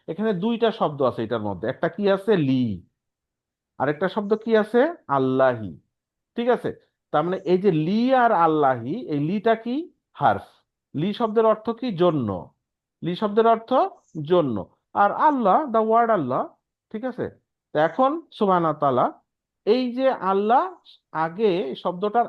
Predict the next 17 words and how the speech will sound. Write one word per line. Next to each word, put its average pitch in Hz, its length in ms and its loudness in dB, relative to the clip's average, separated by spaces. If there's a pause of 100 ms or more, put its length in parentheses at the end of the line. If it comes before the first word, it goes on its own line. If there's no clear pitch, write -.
আগে 165 280 0
যদি 226 220 -4
লি 226 220 -2
বসে, 190 420 -2 (360)
তখন 233 320 0
কি 233 160 -4
হবে? 226 300 2
আল্লাহু 226 880 2
ছিল 175 240 0
বাই, 143 360 0 (580)
মানে 135 220 -6
normally 190 460 0
শব্দটা 208 400 -4
কি? 180 240 -6
বেসিক 185 360 -6
ফর্মে 208 240 -4
আল্লাহু, 190 720 2